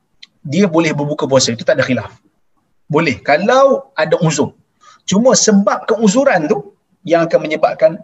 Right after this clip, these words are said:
ulama' berbeza pendapat. Mazhab Syafi'i kata, kalau orang yang mengandung dan menyusukan anak ni, dia berbuka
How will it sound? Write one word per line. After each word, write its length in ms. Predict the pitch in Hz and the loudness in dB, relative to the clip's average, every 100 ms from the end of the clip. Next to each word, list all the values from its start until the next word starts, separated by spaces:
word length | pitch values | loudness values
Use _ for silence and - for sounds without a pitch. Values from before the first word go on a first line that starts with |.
| - | -8
ulama' 320 | 143 147 - 135 | -2 -2 -2 -4
berbeza 320 | 123 123 120 | -2 -2 -2
pendapat. 480 | 127 117 - 135 _ _ - - - | -6 -12 -12 -16 _ _ -20 -20 -4
Mazhab 320 | 160 233 208 | -2 0 0
Syafi'i 400 | 214 214 208 170 | 0 0 -2 0
kata, 320 | 139 131 196 - _ _ _ _ | 0 0 -2 -6 _ _ _ _
kalau 480 | - 175 220 247 220 202 | 0 2 2 2 4 4
orang 240 | 202 226 214 | 2 0 2
yang 160 | 180 | 0
mengandung 480 | 180 185 202 226 196 | 2 0 2 2 2
dan 80 | 170 | 0
menyusukan 480 | 170 175 180 202 185 | -2 -6 -4 -2 0
anak 320 | 180 190 160 | 0 0 -2
ni, 180 | 147 214 _ | -8 -12 _
dia 160 | 139 180 | -4 -2
berbuka 560 | 175 175 202 143 156 | 0 -2 0 -2 -4